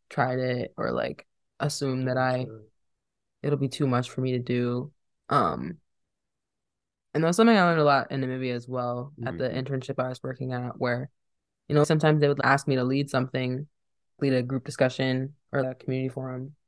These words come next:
Speaker 1: And I'd be like, "Oh," in my head, I'm like, "I, I can't do that." But they'd be like, "No, it'll be fine." And then I would do it, and, and then it would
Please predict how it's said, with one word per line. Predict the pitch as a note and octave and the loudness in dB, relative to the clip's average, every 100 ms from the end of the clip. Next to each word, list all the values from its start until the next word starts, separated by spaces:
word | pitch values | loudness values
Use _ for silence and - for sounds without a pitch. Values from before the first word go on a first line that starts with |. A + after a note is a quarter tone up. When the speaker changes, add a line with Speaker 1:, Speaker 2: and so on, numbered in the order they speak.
| _ | _
Speaker 1:
And | C#3+ | -4
I'd | C#3+ | -4
be | B2+ | -6
like, | C3+ - - | -12 -18 -14
"Oh," | - D#3 | -8 -6
in | D3+ C3 | -4 -2
my | |
head, | C#3+ C#3+ C3 | 4 6 6
I'm | A#2+ | 2
like, | B2+ - | 0 2
"I, | - - | 0 -2
I | D3 | -8
can't | - C#3 | -6 -6
do | C#3 C#3+ | -4 0
that." | C#3+ D3 - | 2 0 -2
But | D#3+ | 0
they'd | F3 | 2
be | F#3+ | 4
like, | G3+ | 2
"No, | A#3 C#4 | 0 -4
it'll | A#3+ | -2
be | A3+ | -2
fine." | A3 B3 D3+ C3 D3 _ | -4 -4 -4 -6 -12 _
And | E3 | 2
then | F3+ | 6
I | F#3+ | 6
would | E3+ | 4
do | D3 | 4
it, | D#3+ F3 - | 4 4 2
and, | C#3+ C#3 C#3 C3+ C#3 _ _ _ _ _ | -2 -2 -4 -6 -10 _ _ _ _ _
and | D3 D3+ | 0 2
then | |
it | D#3+ | 4
would | D#3 | 2